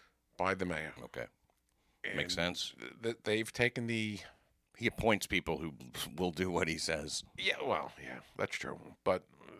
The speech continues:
Speaker 1: they're, quote unquote, the tip of the spear in covid enforcement.
Speaker 2: Ooh, the tip of the spear. That makes them sound like not just some that are enforcing these laws. I, I understand that they have to enforce.
Speaker 1: Uh,
Speaker 2: I
Speaker 1: no,
Speaker 2: can
Speaker 1: but
Speaker 2: totally get it. But I mean,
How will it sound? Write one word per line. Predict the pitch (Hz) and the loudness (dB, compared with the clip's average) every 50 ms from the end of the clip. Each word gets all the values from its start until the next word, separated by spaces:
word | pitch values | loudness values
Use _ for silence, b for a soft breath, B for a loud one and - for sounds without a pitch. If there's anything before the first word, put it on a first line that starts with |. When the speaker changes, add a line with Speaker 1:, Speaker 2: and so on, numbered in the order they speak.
| - - 73 - | -14 -12 -4 2
Speaker 1:
they're, | 120 123 123 113 | 4 6 6 6
quote | - - - 135 127 127 | 4 4 4 6 6 6
unquote, | 123 113 - - 120 123 - - | 4 4 6 6 6 6 6 2
the | 92 | -4
tip | - - - 143 - - | -4 0 0 0 2 2
of | 135 143 120 | 0 -2 -2
the | 110 117 | 0 2
spear | - - - - 147 147 117 85 78 76 - - - - - | 2 2 2 2 2 2 2 0 -2 -4 -8 -10 -12 -12 -10
in | - 90 90 90 | -10 -8 -8 -8
covid | - - - 104 107 117 110 | -6 -2 -2 0 0 0 -2
enforcement. | 101 92 - 113 131 139 117 - - 71 - - - - | -4 -4 -4 0 0 0 0 0 -4 -8 -12 -8 -2 0
Speaker 2:
Ooh, | 147 151 104 73 | 2 2 2 2
the | 64 - | 0 0
tip | - - 117 127 - | 4 6 6 6 6
of | 147 | 4
the | 117 120 | 2 2
spear. | - - - - 104 98 90 | 0 0 0 4 4 6 6
That | 90 104 104 | 6 6 6
makes | 113 110 101 - | 6 4 2 0
them | 92 - | -4 -2
sound | - 98 95 87 82 | 2 2 2 4 2
like | 85 78 69 | 0 -2 0
not | 82 90 90 82 | 2 2 4 4
just | - 87 85 - | 2 0 -2 -2
some | - 95 87 78 - _ _ _ _ _ _ - - - | 0 -2 -2 -4 -6 _ _ _ _ _ _ -14 -6 -4
that | 87 85 | 0 0
are | 85 82 78 - - | 0 0 0 -2 -6
enforcing | 80 - - - 87 87 85 - - 87 85 | -8 -8 -6 -4 -2 -2 -2 -2 -2 -2 -2
these | 82 82 78 73 - - B B B B B B B B B B B B B B - | 0 -2 -2 -4 -8 -10 B B B B B B B B B B B B B B -4
laws. | 73 80 85 87 92 90 87 - - | 0 4 6 6 8 6 4 4 4
I, | 131 139 | 4 6
I | - 135 143 143 | 6 8 8 8
understand | 127 95 - - 95 87 85 82 78 | 6 6 4 6 6 6 6 6 4
that | 78 76 - | 0 0 2
they | 85 82 | 4 4
have | 82 82 78 76 - | 6 6 6 4 2
to | 71 71 | 0 -4
enforce. | 73 - - 78 73 - - | -4 -4 -4 -4 -2 2 4
Speaker 1:
Uh, | 80 | 6
Speaker 2:
I | 85 | 8
Speaker 1:
no, | 117 165 | 10 10
Speaker 2:
can | 160 139 | 10 10
Speaker 1:
but | 143 | 10
Speaker 2:
totally | 127 123 113 98 82 | 10 10 10 8 6
get | 71 73 71 | 4 2 2
it. | 76 | 2
But | - 98 92 | 4 6 6
I | 98 | 6
mean, | 101 101 92 | 6 6 4